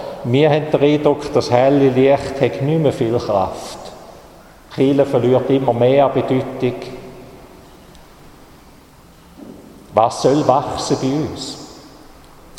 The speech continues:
Verunsicherung oder Vertrauen? Soll das Ich wachsen oder der Lieb? Am Dank, Buß und Bettag ruft uns Jesus Christus zu:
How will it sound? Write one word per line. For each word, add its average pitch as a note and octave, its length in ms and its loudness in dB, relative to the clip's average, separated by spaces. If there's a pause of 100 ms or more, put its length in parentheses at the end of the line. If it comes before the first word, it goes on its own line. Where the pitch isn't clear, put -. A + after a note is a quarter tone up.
Verunsicherung E3 1120 2 (440)
oder G#2 240 2
Vertrauen? A2+ 680 2 (1500)
Soll - 200 -2
das G#2 160 -4
Ich D3+ 420 0
wachsen D3+ 580 0 (280)
oder G#2 220 -2
der A2 180 0
Lieb? B2+ 500 -6 (1500)
Am A2 200 0
Dank, C#3+ 380 2
Buß C#3 300 2
und C3 180 0
Bettag B2 460 2
ruft A#2 280 2
uns A#2 200 0
Jesus A#2 420 2
Christus A#2 580 0
zu: G#2+ 200 4